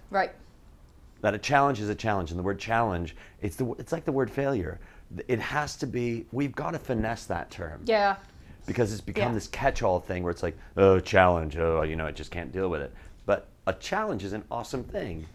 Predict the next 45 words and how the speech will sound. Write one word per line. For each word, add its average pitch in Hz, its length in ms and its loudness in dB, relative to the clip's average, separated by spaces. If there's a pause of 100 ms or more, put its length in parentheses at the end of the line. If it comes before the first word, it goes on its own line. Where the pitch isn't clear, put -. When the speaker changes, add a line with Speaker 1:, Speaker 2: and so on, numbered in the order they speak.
(160)
Speaker 1:
Yeah. 202 180 2
Speaker 2:
And - 100 -6
failure 113 680 4 (400)
is 113 200 0
an 123 140 -2
awesome 107 380 -2
thing. 113 380 -4 (260)
Speaker 1:
Yes, - 560 -2
and, 247 280 0
well, 294 300 0
'cause 277 180 -4
we 285 120 0
only 277 180 0
know 240 160 0
people 202 260 -6
by 165 200 2
their 147 100 -6
successes. - 800 -12 (280)
So 180 480 2 (260)
when 202 160 -2
you 208 100 2
read 214 120 4
about 185 200 4
somebody 180 240 -2
in 170 60 -2
a 165 60 -2
book, 185 200 0
I 165 60 2
was 165 100 0
just 180 200 -6
listening 175 300 -8
to 156 40 -10
this 151 160 -8
science 165 400 -6
show 165 160 -4
that 156 100 -6
was 147 140 -10
talking - 260 -10
about 160 160 -14
Galileo 151 640 -2
and 151 100 -4
Isaac 151 300 -8
Newton 160 300 -8
and 160 100 -12
how 165 320 -6